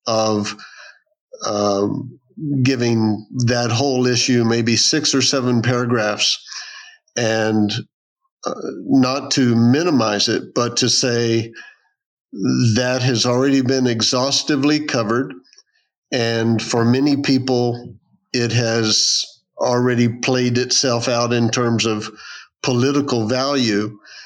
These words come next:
I'm not saying that's true or not. If that's the defining issue that some people want to use to judge Greg Brockhouse, that's fine.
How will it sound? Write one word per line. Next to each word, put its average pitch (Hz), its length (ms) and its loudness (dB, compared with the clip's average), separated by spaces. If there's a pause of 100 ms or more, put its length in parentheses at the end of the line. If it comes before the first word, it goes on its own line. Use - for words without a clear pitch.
(340)
I'm 131 140 2
not 123 240 0
saying 156 440 0
that's - 640 -2 (380)
true 180 260 2
or 117 60 2
not. 110 340 0 (480)
If 123 200 -2
that's 135 340 -2
the 135 160 -2
defining 135 680 2
issue 139 560 2 (600)
that 117 400 -2
some 151 320 0
people 139 300 2
want 127 180 2
to 117 60 2
use 139 500 2
to 117 120 2
judge 131 720 -2
Greg 127 320 0
Brockhouse, 131 840 -2 (720)
that's 123 480 0
fine. 123 460 -2